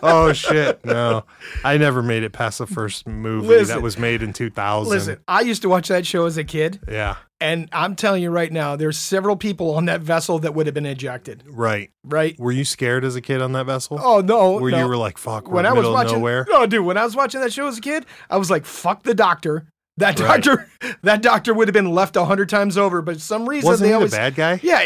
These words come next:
Speaker 2: they always took pity on the doctor. Always.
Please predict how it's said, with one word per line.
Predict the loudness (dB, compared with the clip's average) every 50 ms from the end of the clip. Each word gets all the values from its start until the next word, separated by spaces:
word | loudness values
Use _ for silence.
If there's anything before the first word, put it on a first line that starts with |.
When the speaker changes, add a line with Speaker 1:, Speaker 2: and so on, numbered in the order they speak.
| 0 0
Speaker 2:
they | 0 0 2
always | 2 0 -4 -4 -6
took | -6 -8 -8 -8
pity | -6 -6 -4 -2 0 -2
on | 0 0
the | -2
doctor. | -2 0 0 0 -2 -4 -8 -12 -12 -12 _ -2
Always. | 2 4 4 4 4 2 0 -4 -6 -10 -14 -18